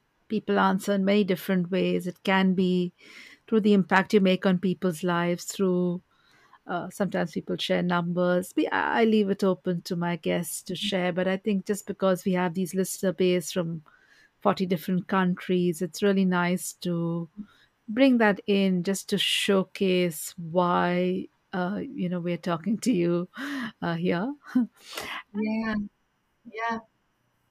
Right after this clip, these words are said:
Speaker 2: I had, um, oh, sorry, I was just gonna share a little story. Um, a client said, maybe about a month ago, this client came in and it was his last session, actually.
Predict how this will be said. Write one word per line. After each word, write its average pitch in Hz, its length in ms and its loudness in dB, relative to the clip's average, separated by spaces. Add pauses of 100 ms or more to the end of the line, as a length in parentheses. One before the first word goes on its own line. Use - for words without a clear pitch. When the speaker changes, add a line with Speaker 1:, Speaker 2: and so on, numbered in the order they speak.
(320)
Speaker 2:
I 202 60 -6
had, 202 600 -8
um, 180 440 -8
oh, 180 80 -8
sorry, 180 300 -2
I 175 120 0
was 190 120 -2
just 190 160 -8
gonna 185 160 -2
share 185 220 -2
a 180 80 0
little 185 200 -6
story. 175 760 -4
Um, 170 440 -8 (400)
a 175 60 -8
client 175 640 -4
said, 175 520 -4
maybe 190 240 -2
about 202 200 -2
a - 20 -8
month 180 220 -10
ago, 170 480 -4
this - 120 -20
client 170 260 -16
came 175 200 -10
in 165 200 -8
and 165 160 -8
it 165 80 -12
was 170 200 -10
his 175 200 -14
last 175 240 -8
session, 175 360 -12
actually. 170 580 -10